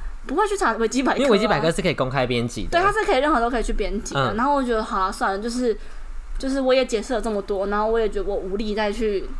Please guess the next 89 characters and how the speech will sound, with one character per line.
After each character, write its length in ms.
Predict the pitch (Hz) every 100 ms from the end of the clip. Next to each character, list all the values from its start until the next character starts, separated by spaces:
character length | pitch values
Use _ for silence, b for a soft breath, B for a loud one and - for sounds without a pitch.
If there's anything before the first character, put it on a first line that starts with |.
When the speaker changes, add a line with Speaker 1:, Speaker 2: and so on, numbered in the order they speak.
| -
Speaker 1:
讲 260 | - 190 208
这 100 | 220
些 160 | 214
事 220 | 196 - -
情 220 | - - -
了。 60 | -
Speaker 2:
嗯。 400 | 123 127 110 90 123 -
Speaker 1:
然 100 | 202
后 80 |
我 40 | 220
就 60 |
说 100 | 202
算 320 | 180 - 208 -
了， 80 | - - -
然 100 | 196
后 60 |
就 100 | 202
是 320 | 208 208 196 196 B B
我 80 | 208
觉 80 | 226
得 80 | 285
那 20 |
时 60 |
候 80 | 277
就， 180 | 262 240
就 140 | -
有 80 | 214
看 300 | 196 - 214
开 220 | 196 208 196
一 60 |
点， 220 | 202 190 202 -
然 120 | 294 392
后 120 | 381
那 80 | 381
时 80 | 415
候 120 | 349
就 100 | 349
还 160 | 254
是 60 | 233
会 120 | 330
觉 100 | 240
得 80 | 220
说 160 | 240 240 B B
有 80 | 233
点 140 | 254
难 200 | 208 202
过， 220 | 214 220 185
然 100 | 196
后 320 | 240 240 214 - -
一 60 | 277
直 80 |
到 160 | 233 233
现 180 | 233 226
在 140 | 220
已 40 | 202
经 120 | 220
过 160 | 233
一 40 | 220
两 120 | 196
个 60 | 180
礼 60 |
拜， 100 | 208
我 60 | 202
就 40 |
觉 60 | 208
得 60 | 202
说 80 |
好 180 | 196 185
了， 80 | 180
算 160 | 226 185
了， 60 |
就 80 | 214
当 200 | 220 220 - B -
没 80 | 208
这 80 | 214
个 60 |
朋 160 | 214 -
友 100 | -
吧。 240 | - - 208 -
Speaker 2:
哦， 680 | - 117 107 107 110 110 117
所 120 | 120
以 20 | 185
你 80 |
们 80 | 165
已 60 | 131
经 160 | 135
小 180 | 147 123
决 220 | - 107
裂？ 260 | 104 113 85